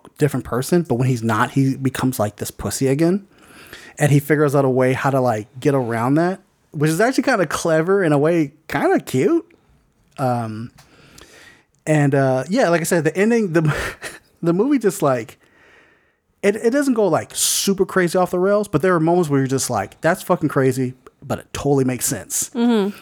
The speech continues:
Speaker 1: And at one point, the movie, they just go, "Fuck it." And then the movie ends, and you're just like, "That all makes sense. I'm totally with that movie."
Speaker 2: Mm.
Speaker 1: So it's a, it's a great film. I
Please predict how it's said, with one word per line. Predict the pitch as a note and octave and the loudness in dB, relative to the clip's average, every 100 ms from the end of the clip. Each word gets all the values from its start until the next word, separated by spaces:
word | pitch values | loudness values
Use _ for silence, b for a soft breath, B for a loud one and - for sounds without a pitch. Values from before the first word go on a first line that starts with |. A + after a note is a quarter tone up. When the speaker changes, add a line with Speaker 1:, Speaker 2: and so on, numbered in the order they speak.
| - | -4
Speaker 1:
And | E3 | 0
at | D#3+ D3 | 2 2
one | E3 A3 | 0 0
point, | G#3+ A3+ G#3+ | 0 0 2
the | D3+ | 0
movie, | D#3+ | 2
they | C#3+ D3 | 2 0
just | C3 | 0
go, | B2 | -4
"Fuck | - - - F#3+ D3 | -4 -14 -6 -4 -4
it." | G#2+ _ _ _ _ _ _ _ | -6 _ _ _ _ _ _ _
And | - D#3 | -4 0
then | D#3 C#3+ | 0 0
the | C#3 | 0
movie | D3+ D#3+ | 0 0
ends, | E3 E3 | 0 0
and | C#3 | -2
you're | B2 | -4
just | A2 | -6
like, | F#2+ - - _ - | -10 -12 -20 _ -6
"That | A2+ | 0
all | G#2 G2+ | 2 0
makes | F2+ - | -4 -8
sense. | G2+ - | -10 -10
I'm | |
totally | - - G2+ | -4 0 0
with | F#2 G2+ | 0 0
that | - E2+ | -2 -2
movie." | E2+ D#2 - - | -6 -6 -8 -4
Speaker 2:
Mm. | A3+ G#3 F#3 F#3+ B B - | 0 0 -2 -6 B B -2
Speaker 1:
So | E3+ | 0
it's | F#3 A3 | 2 2
a, | A#3 - | 0 0
it's | G3 G3 | 0 0
a | |
great | C#3+ B2+ C3+ A#2+ | 0 2 2 0
film. | - A2 | -6 -4
I | D3+ E3+ B2+ | 0 2 0